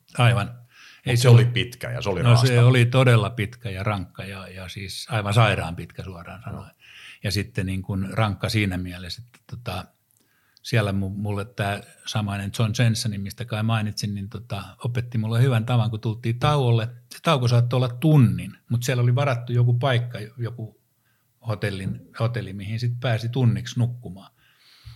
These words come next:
Speaker 1: Opetti mulle semmoisen kikan, että, että kun menet siihen, niin hän tuo tommosen kuuman pyyhkeen.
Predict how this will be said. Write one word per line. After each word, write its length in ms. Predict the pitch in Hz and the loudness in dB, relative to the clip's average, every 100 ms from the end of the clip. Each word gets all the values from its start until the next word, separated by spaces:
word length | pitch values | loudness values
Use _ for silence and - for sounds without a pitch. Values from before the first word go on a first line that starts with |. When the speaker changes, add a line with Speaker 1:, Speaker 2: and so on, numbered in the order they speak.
| _ - | _ -2
Speaker 1:
Opetti 320 | 120 117 110 | -2 0 -2
mulle 180 | 107 107 | -2 0
semmoisen 320 | 120 107 107 | 0 0 0
kikan, 300 | 117 117 95 | 0 0 -2
että, 260 | 95 - 98 | -6 -10 -10
että 220 | - 123 | -10 -12
kun 180 | 117 110 | -10 -10
menet 140 | 104 | -8
siihen, 360 | - 143 120 110 | -2 2 4 4
niin 140 | 113 | 0
hän 200 | 135 123 | 0 0
tuo 180 | 120 110 | 0 -4
tommosen 460 | 120 107 107 107 - _ _ _ _ _ - | -2 -4 -2 -6 -6 _ _ _ _ _ 0
kuuman 320 | 180 127 117 | 4 4 2
pyyhkeen. 540 | 123 - - - - | 0 -2 -4 -16 -20